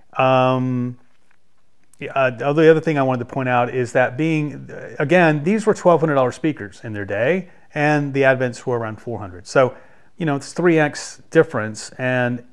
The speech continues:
it, that was not insignificant money in nineteen eighty-three or eighty-four when these came out. So, uh, a pretty big,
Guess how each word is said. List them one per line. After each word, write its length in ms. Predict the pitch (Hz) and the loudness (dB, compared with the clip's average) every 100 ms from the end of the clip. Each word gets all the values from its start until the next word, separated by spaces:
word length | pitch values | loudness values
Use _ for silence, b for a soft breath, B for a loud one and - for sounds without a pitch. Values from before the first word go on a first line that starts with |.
| - - - - | -20 -20 -20 -16
it, 240 | 156 160 | -14 -6
that 160 | 151 180 | 0 0
was 160 | 180 - - | 0 -2 -6
not 320 | 170 170 196 | 0 6 6
insignificant 640 | 156 131 131 127 120 113 123 | 6 0 -4 -4 -4 -8 -4
money 380 | 208 180 110 107 | 0 0 -2 -6
in 340 | 107 98 98 | -10 -10 -12
nineteen 320 | 107 110 120 | -12 -10 -10
eighty-three 680 | 104 101 98 98 - 120 107 | -8 -8 -10 -12 -4 -2 -2
or 120 | 98 | -4
eighty-four 380 | 101 98 107 98 | -8 -10 -10 -10
when 100 | 98 | -12
these 160 | 95 | -14
came 180 | - 104 | -14 -10
out. 260 | 120 98 - | -8 -8 -6
So, 280 | - 113 - b b b b | 0 0 -2 b b b b
uh, 300 | 127 120 117 131 | 0 2 2 -2
a 40 | |
pretty 260 | - 170 143 | -2 0 2
big, 360 | 135 127 117 | 2 0 -4